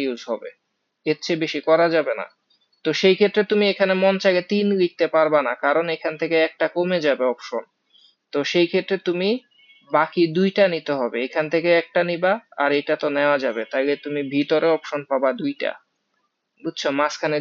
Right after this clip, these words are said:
যে কোনো দুইটা বসাইতে পারবা। আর তিন নাম্বারে যেটা হবে, তিন নাম্বারেরটা আরো মজার বিষয়, তুমি already যেহেতু দুইটা বসায় ফেলছো অপশন, শেষে তো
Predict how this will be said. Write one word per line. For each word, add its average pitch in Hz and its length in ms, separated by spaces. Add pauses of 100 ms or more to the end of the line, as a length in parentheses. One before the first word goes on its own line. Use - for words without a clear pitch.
যে 156 140
কোনো 160 140 (100)
দুইটা 165 200 (100)
বসাইতে 131 420
পারবা। - 260 (800)
আর 139 60 (160)
তিন 196 140 (140)
নাম্বারে 220 360 (100)
যেটা 190 280
হবে, 151 260 (220)
তিন 185 160 (120)
নাম্বারেরটা 175 580
আরো 156 140 (100)
মজার 156 280 (120)
বিষয়, 160 300 (440)
তুমি 170 140 (120)
already 180 420
যেহেতু 185 220 (140)
দুইটা 180 240 (120)
বসায় 156 400
ফেলছো 135 300 (100)
অপশন, 123 320 (600)
শেষে 175 360
তো 185 60